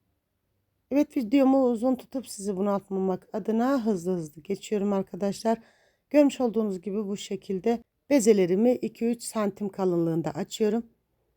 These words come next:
Hamurumuz kurabiye hamuru gibi çok güzel bir hamur oldu arkadaşlar. O yüzden çok fazla inceltmeye gerek duymadım.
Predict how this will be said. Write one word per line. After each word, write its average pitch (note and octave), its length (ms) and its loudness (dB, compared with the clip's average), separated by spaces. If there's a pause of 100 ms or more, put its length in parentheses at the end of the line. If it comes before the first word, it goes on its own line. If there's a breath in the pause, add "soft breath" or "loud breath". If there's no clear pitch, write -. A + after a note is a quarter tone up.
(340)
Hamurumuz C4 580 4
kurabiye G#3+ 500 2
hamuru F#3+ 340 0
gibi G#3 400 -4 (100)
çok A#3 280 -6
güzel F#3+ 400 -2
bir D#3 80 -8
hamur F3+ 260 0
oldu F3+ 260 -2
arkadaşlar. F#3 560 -4
O B3 80 4
yüzden A#3 280 0
çok A#3 280 -4
fazla A3 360 -2
inceltmeye G#3 600 0
gerek G#3 420 -6
duymadım. G#3+ 440 -4